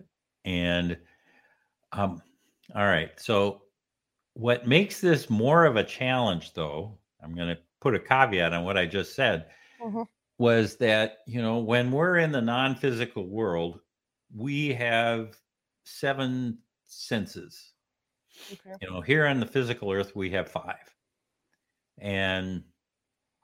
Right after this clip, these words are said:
Speaker 1: and so when you're in the non-physical world, you can get information, or you can perceive energy. And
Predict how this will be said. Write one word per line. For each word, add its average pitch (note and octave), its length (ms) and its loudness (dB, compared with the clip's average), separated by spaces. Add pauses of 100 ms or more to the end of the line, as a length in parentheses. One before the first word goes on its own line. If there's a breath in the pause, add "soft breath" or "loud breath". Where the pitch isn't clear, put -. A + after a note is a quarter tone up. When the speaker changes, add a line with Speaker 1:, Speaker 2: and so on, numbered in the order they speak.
(680)
Speaker 1:
and G2 220 -4
so F#2+ 640 -4
when A2 200 -2
you're G#2+ 140 0
in A#2 100 0
the G#2+ 80 0
non-physical A2 840 -2
world, D#2+ 460 -8 (720)
you C3 200 -2
can F#3 160 -2
get D#3+ 200 2
information, B2+ 840 -2
or D2+ 80 -12
you A2+ 240 -2
can D3+ 160 -2
perceive D#3+ 680 -2
energy. F#2 760 -2 (880)
And G#2 680 0